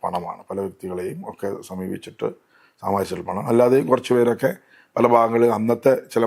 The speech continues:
മാധ്യമ വാർത്തകളുടെയൊക്കെ അടിസ്ഥാനത്തിൽ സഹായം ഇങ്ങോട്ട്, ഏഹ്, വാഗ്ദാനം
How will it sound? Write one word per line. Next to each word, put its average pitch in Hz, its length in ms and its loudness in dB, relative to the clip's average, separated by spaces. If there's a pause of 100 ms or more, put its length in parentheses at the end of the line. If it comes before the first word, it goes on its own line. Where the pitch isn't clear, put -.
മാധ്യമ 117 380 2
വാർത്തകളുടെയൊക്കെ 117 580 -2
അടിസ്ഥാനത്തിൽ 104 520 -4 (600)
സഹായം 113 360 4 (140)
ഇങ്ങോട്ട്, 120 360 4 (720)
ഏഹ്, 110 420 2 (280)
വാഗ്ദാനം 113 360 2